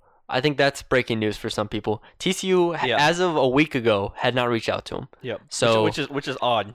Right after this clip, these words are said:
Speaker 1: Because Tony Benford's there now.
Speaker 2: Right,
Speaker 1: So
Speaker 2: exactly.
Speaker 1: everybody in the world was like, "Oh, well,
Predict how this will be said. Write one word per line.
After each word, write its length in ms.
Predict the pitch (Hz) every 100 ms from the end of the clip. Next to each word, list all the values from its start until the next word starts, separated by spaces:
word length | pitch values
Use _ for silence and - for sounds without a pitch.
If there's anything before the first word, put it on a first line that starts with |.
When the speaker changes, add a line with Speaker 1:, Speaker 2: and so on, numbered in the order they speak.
| -
Speaker 1:
Because 260 | 127 139
Tony 220 | - 131
Benford's 400 | 123 135 - 107
there 140 | - 98
now. 120 | -
Speaker 2:
Right, 360 | 123 113 101 101
Speaker 1:
So 260 | - 127 123
Speaker 2:
exactly. 180 | 123
Speaker 1:
everybody 380 | 139 143 139 135
in 60 | 127
the 60 |
world 240 | 123 127 117
was 160 | 113
like, 300 | 113 104 - - _ _
"Oh, 280 | - 143 101
well, 320 | 104 104 104